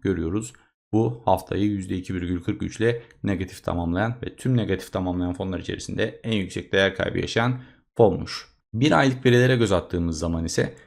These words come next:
bir ayda en çok hala Tau'yu görüyoruz. Burada yüzde on dokuz virgül kırk üçlük bir getiri söz konusu ki burada zaten son bir günde de yüzde bir virgül altmış dörtlük düşüş şunu gösteriyor.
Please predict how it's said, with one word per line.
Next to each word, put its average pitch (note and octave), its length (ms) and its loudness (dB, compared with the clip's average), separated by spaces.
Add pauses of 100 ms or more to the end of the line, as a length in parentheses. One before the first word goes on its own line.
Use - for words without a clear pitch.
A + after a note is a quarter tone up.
(160)
bir B2 100 8
ayda G#2+ 220 6
en A#2 220 2
çok G2+ 200 -2
hala A2 460 4
Tau'yu F#2 380 2
görüyoruz. F#2 380 0 (120)
Burada G2+ 220 2
yüzde F#2 300 -2
on G#2+ 140 4
dokuz G2+ 220 -2
virgül F2+ 360 -2
kırk - 220 -6
üçlük G2 320 -6
bir F2+ 100 -2
getiri F#2 360 -2
söz - 400 -4
konusu G#2 480 -2
ki B2+ 520 0 (100)
burada G2 260 2
zaten F#2 380 2
son G2+ 280 0
bir G2+ 80 4
günde F#2 280 0
de F2 60 -4
yüzde F2+ 360 0
bir G2 120 2
virgül F2+ 240 -2
altmış F2+ 300 -4
dörtlük E2+ 340 -6
düşüş A#2 260 -4
şunu G2 260 -2
gösteriyor. F2+ 500 0